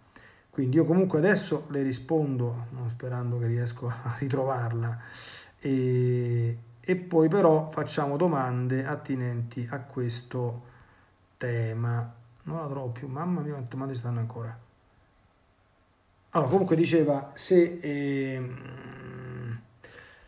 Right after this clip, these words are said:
serie T V e film, allora... Mm, allora, io per esempio, allora, per quanto riguarda le serie T V e i film, eh, ci sono delle cose che non si possono proprio guardare,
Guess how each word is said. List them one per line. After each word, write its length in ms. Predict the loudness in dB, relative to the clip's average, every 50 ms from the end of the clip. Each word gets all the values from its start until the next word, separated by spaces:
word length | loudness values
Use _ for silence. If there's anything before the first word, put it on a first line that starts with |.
| _ _ _ _ _ _ _ _ _ _ _ _ _ _ _ _
serie 400 | _ 0 6 10 12 12 12 12
T 80 | 12 10
V 200 | 10 10 10 10
e 40 | 10
film, 440 | 8 6 6 6 6 4 2 0 2
allora... 500 | 2 6 6 8 6 6 4 0 -4 -4 -2
Mm, 500 | 0 0 0 0 0 0 -2 -2 -2 -4 -6 -8 -10 -14 -16 -20 _ _ _ _ _ _ _ _ _ _ _ -20 -20 _ _ _ _ _ _ _ _ _ _ -20 -12 -6
allora, 220 | -2 -2 0 0 4
io 140 | 6 8 8
per 120 | 8 8
esempio, 460 | 8 6 6 4 4 4 2 2 2 0
allora, 200 | -4 -4 -4 -4
per 160 | -6 -6 -2
quanto 280 | 0 2 2 2 4 4
riguarda 600 | 4 6 6 6 6 4 4 2 0 0 0 0
le 140 | -2 -2 0
serie 240 | 2 4 4 4
T 100 | 4 2
V 140 | 2 2 2
e 60 | 2
i 20 | 2
film, 420 | 0 0 -2 -2 0 -2 -2 -2 -6 -8 -14 -20 -20 -20 -20 -20 -20 -20 -20 _ _ _ _ _ _ _ _ _ _ _ _ _
eh, 240 | -4 -4 -4 -4 -4
ci 140 | -4 0
sono 220 | 2 4 4 6 6
delle 140 | 6 6 6
cose 200 | 6 4 4 2
che 80 | 2
non 100 | 0 0
si 80 | 0 2
possono 240 | 0 2 2 2 6
proprio 200 | 8 8 8 8
guardare, 480 | 6 4 2 -2 -6 -8 -10 -12 -16